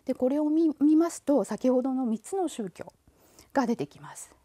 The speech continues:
ムスリムですね、イスラム教徒。セルビア人はセルビア正教を信仰します。クロアチア人がカトリックを信仰します。そして、ユーゴスラビア人って誰かって言いますと、この人たちは、これ、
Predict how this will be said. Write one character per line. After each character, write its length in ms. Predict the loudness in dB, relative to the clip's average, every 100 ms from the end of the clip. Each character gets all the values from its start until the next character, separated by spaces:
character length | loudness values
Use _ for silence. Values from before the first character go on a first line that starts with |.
| -2
ム 120 | 0
ス 160 | 0
リ 100 | -8
ム 120 | -8 -18
で 100 | -10
す 140 | 0
ね、 120 | 0 0 -10
イ 100 | -10
ス 120 | -8
ラ 100 | -8
ム 100 | -8
教 220 | -8 -8
徒。 160 | -10 -20 _ _ _ -20 _
セ 180 | -2 0
ル 140 | 2
ビ 140 | 2
ア 80 | 0
人 280 | 0 0 0
は 180 | 0 -2
セ 140 | -2
ル 100 | -4
ビ 160 | -4 -8
ア 80 | -8
正 240 | -8 -8
教 260 | -8 -14 -14 _ -20 -18 -10
を 60 |
信 220 | -4 -4
仰 120 | -6 -12
し 120 | -14
ま 80 | -20
す。 120 | -20 _ _ _
ク 100 | -2
ロ 140 | 0 2
ア 80 | 0
チ 120 | -2
ア 60 |
人 200 | -2 -2
が 140 | -2 -4
カ 140 | -10 -8
ト 140 | -6
リ 80 | -6
ッ 40 | -8
ク 140 | -10 -8
を 100 | -8
信 220 | -10 -12
仰 160 | -12 -16
し 140 | -18
ま 100 | -20
す。 160 | -20 -20 _ _ _ _
そ 80 | -6
し 120 | -4
て、 160 | -4 -6 -10 _ _
ユ 120 | -2 0
ー 20 |
ゴ 120 | -2
ス 120 | -4
ラ 120 | -4
ビ 120 | 0 0
ア 80 |
人 200 | 0 -4
っ 20 | -4
て 260 | -6 -8 _
誰 220 | 0 0
か 120 | -2 -10
っ 20 | _
て 100 | -12
言 60 | -10
い 20 |
ま 140 | -8 -10
す 140 | -10
と、 300 | 0 0 0 -6 -20 -20 _
こ 140 | -2
の 120 | -2 -2
人 200 | -6 -4
た 120 | -4
ち 140 | -4
は、 120 | -8 -4
こ 80 | -2
れ、 220 | -2 -4